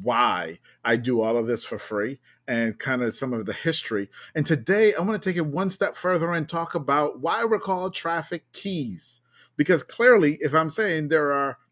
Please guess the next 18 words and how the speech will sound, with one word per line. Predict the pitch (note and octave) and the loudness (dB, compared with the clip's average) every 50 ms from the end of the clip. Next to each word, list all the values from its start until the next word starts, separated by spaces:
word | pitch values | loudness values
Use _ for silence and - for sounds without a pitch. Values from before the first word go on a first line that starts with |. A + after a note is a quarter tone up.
| _ _ _ - | _ _ _ -12
keys | - - C4 B3 G#3+ F3+ D3 C3 B2+ D3+ E3+ - - - _ _ _ _ - | -6 -2 0 0 0 0 -2 -4 -8 -12 -14 -14 -18 -20 _ _ _ _ -8
to | - G3 | -6 -4
traffic, | D#3+ - A3+ A#3+ B3+ G#3 - D3 D3 E3 - - _ _ _ _ _ _ _ _ _ _ _ _ _ _ _ _ _ | -2 0 0 0 0 0 2 0 0 0 0 -14 _ _ _ _ _ _ _ _ _ _ _ _ _ _ _ _ _
then | B2+ C3+ C3 | -8 -4 0
we | D3+ | 2
ought | E3 D#3+ | 2 2
to | C#3+ | 2
talk | - D3+ C#3 B2+ | 2 -2 -4 -2
about | B2+ A#2+ A2 | -2 -2 -2
what | A#2 A2+ | -2 -6
those | A2+ G#2 - | -8 -6 -4
are, | F#3+ E3 - - - _ _ _ _ _ - | -4 -4 -6 -8 -16 _ _ _ _ _ -8
right? | B2 C#3 D3 F3 F3 D#3 _ _ _ _ _ - - - - | -4 -2 -2 -2 -4 -6 _ _ _ _ _ -20 -20 -14 -4
So | - E3+ D#3 B2 G#2 - _ _ _ | 2 2 2 2 2 -6 _ _ _
there | - D#3+ F#3+ A3 F3+ | 0 2 2 2 2
are | F3+ F#3+ F#3 D#3+ | 2 2 2 0
three | D3 - - - - - F#3+ G3+ G#3 F#3+ E3 B2+ A2+ G#2+ - _ _ _ _ _ _ - | -2 -4 -10 -10 -6 -2 2 4 4 4 4 0 -6 -8 -10 _ _ _ _ _ _ -12
keys | - - - G3 F#3+ F3 D#3+ D#3+ D#3 D#3+ D#3+ D3+ D3+ - | -12 -8 -6 -4 -4 -2 -2 -2 -4 -4 -6 -8 -10 -12